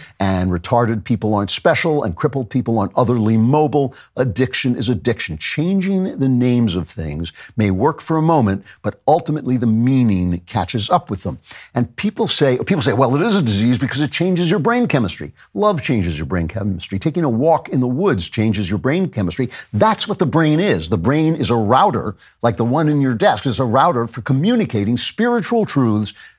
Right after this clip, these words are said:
to your physical body so you can experience them as a physical entity. You do not get excited because you have epinephrine or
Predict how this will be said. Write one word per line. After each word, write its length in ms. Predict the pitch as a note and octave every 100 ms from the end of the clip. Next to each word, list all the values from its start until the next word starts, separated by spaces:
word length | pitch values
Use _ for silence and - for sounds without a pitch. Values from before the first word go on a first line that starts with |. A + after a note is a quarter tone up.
| _
to 120 | -
your 120 | F3
physical 460 | D#3+ - D3 A#2 C3+
body 400 | G#2 A#2 E2 D#2+
so 140 | -
you 100 | G2+
can 140 | F2+ G2
experience 720 | - - B2 B2 B2+ - A2+
them 160 | B2 A#2+
as 140 | G#2
a 40 | A2+
physical 440 | - A#2 A#2+ -
entity. 320 | A2 A2 F2 E2
You 160 | F#2
do 300 | F#2+ D#2 F#3
not 220 | G3+ F3+
get 100 | F3
excited 640 | C#3 - - B2 F#2+ E2 F2+ - -
because 420 | A2+ - A#2 F2
you 220 | G#2+ G2
have 440 | G2+ A#2+ G#2 G2 -
epinephrine 640 | C3 C3 A#2 A#2 - G2+ G#2+
or 160 | F#2+